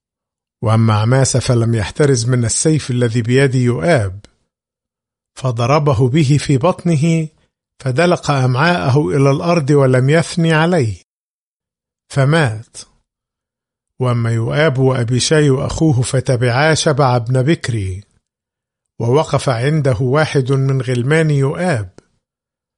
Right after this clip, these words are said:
فقال: "من سر بيؤاب، ومن هو لداود فوراء يؤاب." وكان عماسة يتمرغ في الدم في وسط السكة.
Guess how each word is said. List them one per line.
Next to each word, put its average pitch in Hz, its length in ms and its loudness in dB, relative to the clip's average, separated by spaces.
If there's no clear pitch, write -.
فقال: 110 800 -4
"من 143 200 0
سر 202 360 2
بيؤاب، 160 720 0
ومن 135 440 -2
هو 156 280 2
لداود 135 720 0
فوراء 131 600 -2
يؤاب." 123 640 -4
وكان 143 360 0
عماسة 131 560 0
يتمرغ 139 600 0
في - 120 -6
الدم 143 400 0
في 131 180 -4
وسط 147 420 -4
السكة. 110 600 -6